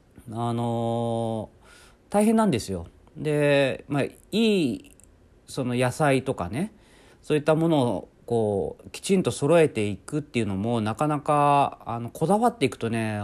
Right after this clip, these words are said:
本当に難しくて、もちろん野菜もね、時期とかありますしね。だから、ちょっと今はやめてるんですけども、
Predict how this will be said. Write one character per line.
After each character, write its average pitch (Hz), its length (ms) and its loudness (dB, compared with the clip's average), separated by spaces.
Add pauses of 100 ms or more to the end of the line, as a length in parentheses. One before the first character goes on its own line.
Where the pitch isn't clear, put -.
本 147 160 -6
当 156 80 0
に 143 380 0
難 139 420 -2
し - 80 -10
く - 120 -6
て、 95 240 -4
も 135 180 -4
ち 135 80 -2
ろ 165 80 2
ん 117 40 2
野 107 120 0
菜 139 440 0 (200)
も 139 120 -4
ね、 147 140 0
時 131 160 -6
期 - 100 -16
と - 120 -2
か 85 100 -8
あ 95 60 -2
り 113 100 -6
ま 139 100 -2
す 113 140 -10
し - 120 -16
ね。 139 220 -8 (800)
だ 156 120 -4
か 139 100 2
ら、 123 480 4
ち - 80 -14
ょ 180 40 0
っ - 20 -2
と 104 480 2 (100)
今 147 240 0
は 117 80 2
や 107 120 0
め 120 120 -2
て 143 160 0
る 151 140 0
ん - 20 0
で 113 100 0
す - 80 -10
け 98 120 -8
ど 90 100 -8
も、 113 500 0